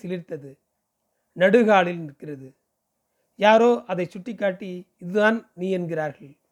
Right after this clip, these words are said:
ரொம்ப பிடித்திருக்கிறது தான் குதிரையாய் இருப்பது. தானே குதிரை வடிவில் தனக்கு முன் தோன்றுவது எல்லாம் வியப்பாய் பரவசமாய் இருக்கிறது.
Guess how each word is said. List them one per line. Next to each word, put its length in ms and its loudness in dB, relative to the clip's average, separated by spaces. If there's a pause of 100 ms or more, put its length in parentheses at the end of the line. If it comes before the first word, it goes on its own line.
(380)
ரொம்ப 300 2
பிடித்திருக்கிறது 800 -12 (500)
தான் 240 -4
குதிரையாய் 480 -2
இருப்பது. 460 -14 (800)
தானே 440 4
குதிரை 300 0
வடிவில் 420 -6 (340)
தனக்கு 360 -6
முன் 200 0
தோன்றுவது 720 -2
எல்லாம் 460 2
வியப்பாய் 500 -4 (680)
பரவசமாய் 580 0
இருக்கிறது. 540 -10